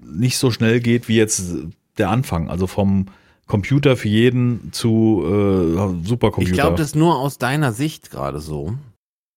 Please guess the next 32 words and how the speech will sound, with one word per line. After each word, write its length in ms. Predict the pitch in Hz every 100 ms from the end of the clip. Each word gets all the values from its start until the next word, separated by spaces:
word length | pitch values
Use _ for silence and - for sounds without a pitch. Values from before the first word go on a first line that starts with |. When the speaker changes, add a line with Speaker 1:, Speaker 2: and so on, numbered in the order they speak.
| _ -
Speaker 2:
Wenn 160 | 107
du, 240 | 117 110 107 -
wenn 480 | 117 117 117 117
du 80 | 131
ein 60 | 117
paar, 240 | 117 143 120
paar, 540 | - 135 120 113 85 57
also 320 | 76 107 110
wenn 100 | 123
du, 80 | 107
wenn 120 | 117
du, 100 | 107
wenn 120 | 110
du 40 | 107
einen 100 | 101
Abstand 600 | 107 - - 101 90 82
nimmst 400 | 95 127 - -
von, 360 | - 110 104
von 200 | 92 107
unser, 560 | 80 104 95 95 90 -
ja, 160 | 98 -
von 160 | - 113
unser 240 | 113 107
Jahrhundert, 760 | 95 87 113 160 92 95 - -
dann 120 | 113
ist 140 | 117 110
es 200 | - - _ _ _
krass, 800 | - - - - - - - - _ _ _ _ _ _ -
was 260 | 113 -
in 200 | - 123
der 140 | 117 101
Zeit 280 | 113 107